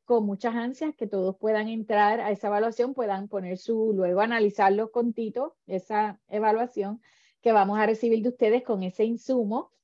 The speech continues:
para entonces, eh, ¿verdad? Ya con miras al próximo año académico, pues podernos organizar y ver de qué forma Tito, desde afuera, eh, ¿verdad? Con ya un ojo más clínico,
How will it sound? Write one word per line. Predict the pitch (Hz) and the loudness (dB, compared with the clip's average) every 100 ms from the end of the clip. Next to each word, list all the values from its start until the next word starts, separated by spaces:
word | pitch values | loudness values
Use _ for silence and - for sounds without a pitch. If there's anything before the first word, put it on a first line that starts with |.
| _ _ _ | _ _ _
para | 233 208 | 2 4
entonces, | 196 180 185 175 240 254 254 | 2 2 0 2 2 2 2
eh, | 214 202 180 170 165 | 2 4 4 0 -2
¿verdad? | 170 190 247 330 | 0 4 4 4
Ya | 208 175 220 262 | 2 2 0 -4
con | - 214 202 | 0 0 2
miras | 185 214 | 2 2
al | 226 220 214 | 2 2 0
próximo | 214 202 226 214 | -4 -4 -4 -6
año | 220 220 | -6 -6
académico, | 214 226 240 392 311 220 | -4 -2 -2 -4 -2 0
pues | 185 | 0
podernos | 180 175 160 160 175 202 190 _ _ _ _ | -2 -2 -2 -4 -6 -6 -6 _ _ _ _
organizar | 208 202 196 202 190 262 277 277 247 | 4 4 4 0 2 6 6 6 4
y | 196 | 2
ver | 190 196 | 2 2
de | 190 220 | 2 4
qué | 233 | 4
forma | 226 233 233 226 | 6 4 4 2
Tito, | 214 262 254 254 254 262 | -2 -4 2 4 4 4
desde | 240 208 185 | 2 2 2
afuera, | 180 - 262 277 262 240 269 - 214 | 0 6 8 8 6 2 -2 -6 -6
eh, | 196 208 196 | -2 0 2
¿verdad? | 190 190 208 254 277 | 2 2 4 2 2
Con | 247 214 208 | 2 4 4
ya | 202 | 4
un | 208 | 2
ojo | 226 247 | -2 -2
más | 233 233 | -2 -2
clínico, | - 262 285 247 208 233 | 0 0 0 -6 -4 -4